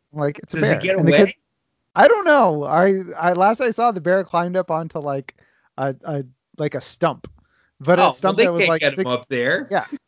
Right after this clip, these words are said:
Speaker 1: they can't get him up there. Yeah. So next week instead we'll be watching Hero and the Terror from nineteen eighty-eight, and, uh, the description is,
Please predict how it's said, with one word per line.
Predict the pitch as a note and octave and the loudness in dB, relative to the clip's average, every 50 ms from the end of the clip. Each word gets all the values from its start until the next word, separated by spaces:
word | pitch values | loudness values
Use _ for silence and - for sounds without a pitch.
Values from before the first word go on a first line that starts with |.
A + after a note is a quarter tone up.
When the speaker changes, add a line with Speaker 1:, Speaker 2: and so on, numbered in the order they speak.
| _ _ | _ _
Speaker 1:
they | C#4 A#3 | -20 -20
can't | A#3+ B3 G#3+ | -20 -16 -8
get | - C3+ | -8 -8
him | B2 A#2+ | -6 -6
up | A#2 A2+ _ | -12 -14 _
there. | A#2+ A#2 D3 F3+ E3+ | -14 -12 -12 -12 -12
Yeah. | D3+ C#3+ C#3 B2+ A#2 _ _ _ _ _ _ _ _ | -10 -10 -10 -10 -12 _ _ _ _ _ _ _ _
So | - F#3+ F#3+ | -6 -4 -2
next | G#3 A3 - - | -2 -2 -2 -4
week | A#3+ A3+ G3 | -10 -8 -8
instead | G#3+ F#3 - - F#3+ F3+ F3 | -8 -10 -4 -2 -2 -2 0
we'll | F3 F3 F3+ E3 D#3 D3+ | 0 0 0 0 0 -2
be | C3 D3 D3+ | -4 -6 -6
watching | C#3 D#3 D3 C#3+ - C#3+ | -2 -2 -4 -4 -4 -12
Hero | C3 - - - F3+ F#3+ G3+ G#3+ G#3+ G3+ G3+ - | -16 -12 -6 -4 -2 0 0 0 0 -2 -2 -4
and | E3+ E3 E3 D#3+ C#3+ D3+ - _ | -6 -4 -4 -6 -8 -12 -16 _
the | B2+ C#3+ | -4 -4
Terror | C3+ - - D3 C#3+ D#3+ F#3 G#3+ A#3+ A#3 G3 - | -4 -2 -4 -4 -2 -2 -2 -2 -4 -6 -8 -4
from | - D#3 C#3+ | -4 -4 -2
nineteen | C#3 D3 D#3 - F3 D#3+ | -2 -4 -4 -6 -6 -4
eighty-eight, | D#3 D#3 D3 C#3+ C#3 C#3 D3 F3 G#3+ - _ _ _ _ _ _ _ _ _ - | -4 -4 -4 -2 0 0 0 0 0 -4 _ _ _ _ _ _ _ _ _ -4
and, | F#3 D#3+ D#3 D#3 D3+ D3 C#3+ | 0 2 2 4 2 2 2
uh, | C3+ B2+ B2 A#2+ A#2+ | 2 2 2 0 -2
the | A#2+ C#3 | -4 -4
description | C#3 C#3 - - G3 G3+ - - F#3+ F3 - | -4 -4 -2 -2 -2 -2 -2 -4 -10 -8 -2
is, | G3 G#3+ A3 G3 D3+ B2 A2 G#2 A2 | 2 4 4 4 2 0 -6 -10 -16